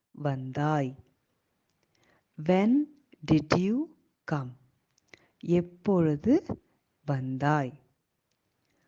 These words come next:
அதுக்கு இப்ப நீங்க ஆன்சர் சொல்றீங்க. அப்ப எப்படி சொல்லுவீங்க?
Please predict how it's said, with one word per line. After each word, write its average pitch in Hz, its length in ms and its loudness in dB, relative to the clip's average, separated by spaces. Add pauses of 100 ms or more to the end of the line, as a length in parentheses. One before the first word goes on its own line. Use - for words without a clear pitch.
(1200)
அதுக்கு 196 720 0
இப்ப 190 240 2
நீங்க 190 340 0
ஆன்சர் 170 520 2
சொல்றீங்க. 143 720 -4 (440)
அப்ப 202 300 0
எப்படி 220 300 2
சொல்லுவீங்க? 170 680 0